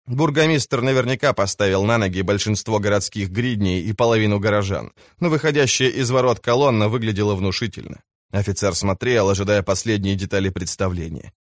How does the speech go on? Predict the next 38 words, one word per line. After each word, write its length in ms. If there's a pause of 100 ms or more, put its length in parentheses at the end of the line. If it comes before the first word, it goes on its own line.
(120)
Как 180
он 140
и 20
приказал, 640
в 60
голове 380
выходящего 640
из 100
ворот 260
отряда 440
появилась 500
древка 400
с 60
красным 420
флажком. 500 (220)
Он 160
хмуро 300
усмехнулся. 760 (240)
Все 220
дело 280
в 60
дальнем 360
расстоянии, 720
фокусах 640
и 60
уверенности 640
Навера 380
в 60
своей 280
важности. 680 (460)
Лардос 600
с 100
красным 500
медведем, 580
стоящим 640
на 120
задних 420
лапах. 400